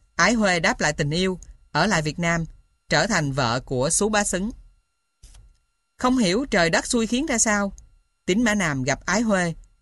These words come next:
và đâm ra khoái cô vợ của tay đàn em này. Thế là Tín Mã Nam kiếm cách trừ khử Sú Bá Xứng, chiếm đoạt bằng được Ái Huê.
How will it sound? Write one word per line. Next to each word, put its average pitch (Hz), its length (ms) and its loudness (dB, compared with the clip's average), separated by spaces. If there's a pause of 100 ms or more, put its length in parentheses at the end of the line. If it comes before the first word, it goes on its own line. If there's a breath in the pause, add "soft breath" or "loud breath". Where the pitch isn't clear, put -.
(140)
và 139 360 2
đâm 151 260 0
ra 151 340 0 (400)
khoái 208 300 2
cô 185 180 0
vợ 123 240 0
của 151 140 -8
tay 165 140 0
đàn 131 120 -2
em 135 220 -4
này. 107 200 -6 (1040)
Thế 185 160 2
là 185 160 2
Tín 190 200 0
Mã 180 120 2
Nam 147 320 -2 (380)
kiếm 226 180 2
cách 277 280 -2
trừ 147 200 2
khử 151 380 -4 (300)
Sú 208 220 0
Bá 226 140 2
Xứng, 220 300 0 (540)
chiếm 247 260 2
đoạt 160 240 0
bằng 151 180 0
được 135 180 -4
Ái 170 160 0
Huê. 175 320 0